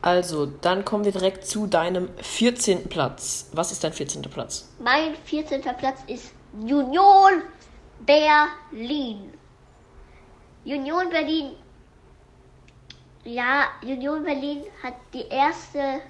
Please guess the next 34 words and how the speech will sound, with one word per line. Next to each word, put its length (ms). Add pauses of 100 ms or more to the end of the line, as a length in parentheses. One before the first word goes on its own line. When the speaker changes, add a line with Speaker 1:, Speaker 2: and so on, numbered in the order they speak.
(100)
Speaker 2:
also 160
letzte 420
Saison, 360 (720)
die 120
ersten 520
Spiele, 720 (500)
haben 140
die 200
sehr, 280
sehr 160
gut 280
drauf 280
gewesen. 520 (640)
Und 200
dann 280 (600)
waren 160
die 80
halt 140
schlechter 680
und 180 (140)
dann 260
waren 180
die 80
am 160
Ende 340
noch, 280 (140)
haben 180
die 100
immer 200
so 100
unentschieden, 1040 (1120)
mal 280
verloren, 840
mal 360